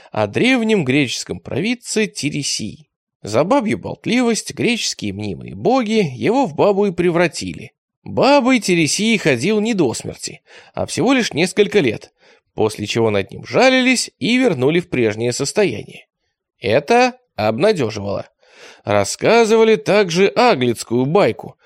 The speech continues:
о славном тамошнем мудреце Мерлине, будто бы злая фея Моргана не только усыпила его, но и переслала в некую неведомую страну, заодно переменив и естество.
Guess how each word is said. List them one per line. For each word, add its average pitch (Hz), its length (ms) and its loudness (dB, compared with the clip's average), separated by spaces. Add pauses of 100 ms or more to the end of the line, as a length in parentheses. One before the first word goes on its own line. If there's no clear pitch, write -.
(140)
о - 160 -6
славном 208 760 2
тамошнем 156 680 0
мудреце 127 580 -2
Мерлине, 165 640 -2 (440)
будто 131 400 -2
бы 107 160 0
злая 143 480 0
фея 143 360 2
Моргана 214 720 0 (300)
не - 140 -12
только 226 400 2
усыпила 233 580 4
его, 151 400 4 (300)
но 123 280 0
и 240 100 4
переслала 214 800 2
в 143 100 0
некую 190 540 0
неведомую 180 640 2
страну, 165 580 2 (360)
заодно 123 720 -2
переменив 127 640 -2
и 165 80 2
естество. 185 720 -8